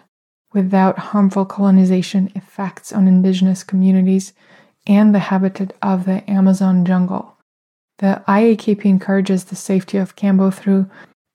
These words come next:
very thorough practitioner training of the highest integrity to ensure the safety of everyone receiving this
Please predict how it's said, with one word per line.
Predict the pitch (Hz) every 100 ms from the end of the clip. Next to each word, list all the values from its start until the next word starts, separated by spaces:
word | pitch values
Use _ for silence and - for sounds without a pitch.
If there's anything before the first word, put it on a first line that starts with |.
| _
very | 202 202 208 220
thorough | 214 202 196 190
practitioner | 185 190 - 240 233 202
training | 196 202 190 190 185 190 - - _
of | 196 185
the | 180
highest | - 196 202 196 190
integrity | 175 - 190 185 180
to | - 202
ensure | 180 202 190
the | 190
safety | - 208 202 - 208 208 -
of | 190 -
everyone | 196 196 190 185
receiving | 175 - 185 180
this | 180 -